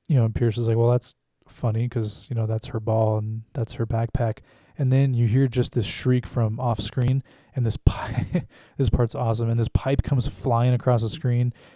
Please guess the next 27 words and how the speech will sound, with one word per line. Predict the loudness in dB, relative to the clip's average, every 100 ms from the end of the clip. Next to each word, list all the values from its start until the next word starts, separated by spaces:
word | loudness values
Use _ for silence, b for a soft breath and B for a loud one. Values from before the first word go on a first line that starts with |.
| B -2
and | 2 4
right | 6 4 0
as | 0 2 2 0
Pierce | 2 2 2
turns | 2 2 0
his | 0
head | 0 2
to | 2
look | 4 2 0
for | -8 2 4 4
the | 2
sound, | 0 0 2 0 -4 B B
it |
just | 0 0
clocks | 2 4 4 2
him | 2
right | 2
on | 2
the | 0
head, | -2 -2
knocks | -2 -2 -2
him |
out | -2 -2
cold, | 0 2 2
which | -2 -4
is | -4
awesome. | -2 -4 -2 -4